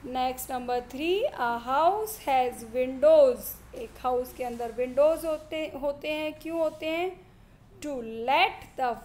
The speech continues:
fresh air inside, तो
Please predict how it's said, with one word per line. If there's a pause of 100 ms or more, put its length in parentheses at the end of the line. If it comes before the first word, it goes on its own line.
fresh (140)
air (680)
inside, (720)
तो